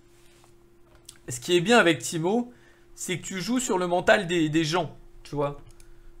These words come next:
Genre, clairement, si tu défonces le gars en mec, si tu défonces le gars en face avec Timo, le gars, tu vois, il est un peu mad.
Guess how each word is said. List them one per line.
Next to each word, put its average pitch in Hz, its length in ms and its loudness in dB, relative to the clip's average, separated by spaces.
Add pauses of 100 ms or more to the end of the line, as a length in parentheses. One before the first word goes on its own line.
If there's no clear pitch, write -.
Genre, 151 340 -4
clairement, 190 800 2 (400)
si - 200 -10
tu 156 140 -8
défonces 233 460 -2
le 202 100 -6
gars 185 140 2
en 180 120 2
mec, 202 420 -4 (220)
si 151 200 -10
tu 127 120 -10
défonces 226 460 -6
le 175 80 0
gars 175 280 4
en 170 100 -2
face 175 280 2
avec 143 200 -2
Timo, 165 440 -6 (560)
le 143 200 -4
gars, 190 200 4
tu 190 100 -8
vois, 190 80 0
il 180 60 0
est 165 40 2
un 147 60 2
peu 160 140 -2
mad. 135 300 0